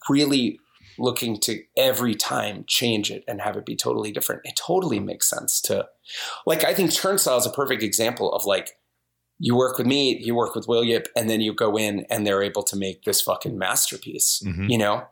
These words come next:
Speaker 1: And all of us had, no, you know, it's the band's <laughs> record, but all of us played a little role in, in, in, in, in, in getting it there. And, um,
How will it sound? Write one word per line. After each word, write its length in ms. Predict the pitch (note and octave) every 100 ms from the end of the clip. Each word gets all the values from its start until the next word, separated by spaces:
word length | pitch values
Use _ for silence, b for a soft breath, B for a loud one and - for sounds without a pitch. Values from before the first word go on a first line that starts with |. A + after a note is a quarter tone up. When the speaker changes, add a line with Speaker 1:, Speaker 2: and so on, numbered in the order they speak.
| _ _ _
Speaker 1:
And 140 | D3+ C3
all 360 | G#2+ D3+ F3+
of 100 | A2+
us 480 | F2+ - - - - _ _ _ -
had, 380 | - A2 F#2+ - _ _ _ _ _
no, 200 | F3 G3 -
you 140 | F#3+
know, 200 | G3+ G3
it's 180 | F#3 -
the 100 | C3
band's 360 | D#3 D#3+ C3 G#2+
<laughs> 0 |
record, 400 | A2 - - G#2+
but 180 | A2 B B B -
all 160 | G#3+
of 60 | G3+
us 120 | F3+
played 240 | - F3+ D#3+
a 40 |
little 300 | C3+ D3 D#3+
role 420 | C#3+ D#3+ F3+ - -
in, 340 | A#2 A#2+ -
in, 300 | - A2+ - -
in, 260 | B2+ A#2 - -
in, 440 | B2 A2+ A2+ - -
in, 280 | A#2+ G#2+ - C#3 B _ _ _ _ _
in 160 | B2 G#2+
getting 340 | B2+ E3 A2+
it 120 | F#2
there. 300 | - F#2+ -
And, 280 | A2+ G#2+ G#2
um, 300 | G2+ F#2+ F#2